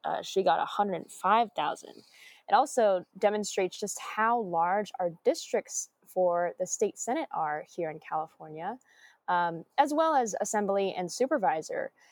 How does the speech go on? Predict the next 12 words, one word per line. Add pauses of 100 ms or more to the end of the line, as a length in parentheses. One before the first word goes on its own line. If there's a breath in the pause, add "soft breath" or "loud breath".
(160 soft breath)
And
so
it's
really
hard
to
discount
the
victories
of, (420 soft breath)
you
know,